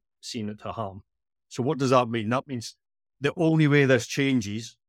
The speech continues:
is by tourism organizations, whether you're a D M O, whether you're a tour operator, whether you're a hotel, whether you're an airline, everybody in tourism would have to then start giving what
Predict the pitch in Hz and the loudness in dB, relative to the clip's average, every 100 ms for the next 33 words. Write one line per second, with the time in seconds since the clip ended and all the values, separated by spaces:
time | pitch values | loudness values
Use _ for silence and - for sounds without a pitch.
0 | _ _ _ _ _ 120 - 120 107 - | _ _ _ _ _ -12 -4 -4 -4 -4
1 | 165 135 123 120 113 107 107 107 139 170 | -2 -2 0 0 -2 -2 -4 -2 -2 -4
2 | 160 139 131 113 104 104 110 110 113 135 | -6 -8 -4 -4 -4 -6 -4 -4 -4 -4
3 | 123 110 104 98 - - 160 131 101 101 | -4 -8 -8 -10 -8 -2 0 0 -2 -6
4 | 107 92 95 101 101 95 - - 143 110 | -8 -10 -10 -8 -10 -12 -12 -6 -4 -4
5 | - _ _ _ 123 107 101 101 - _ | -8 _ _ _ -6 -4 -2 -4 -10 _
6 | _ 117 151 147 104 101 - 151 147 151 | _ 0 0 2 -2 -4 -4 -4 -2 0
7 | 135 127 117 110 - 131 120 95 101 107 | 2 2 -2 -4 -4 -4 -4 -6 -10 -14
8 | _ _ _ _ 113 - - 113 - 113 | _ _ _ _ -14 -8 -6 -8 -8 -12
9 | 101 98 127 120 117 110 _ _ _ - | -8 -2 0 0 -4 -8 _ _ _ -16
10 | - 131 113 - - 117 113 104 117 | -8 -4 -4 -4 -6 -4 -6 -6 -8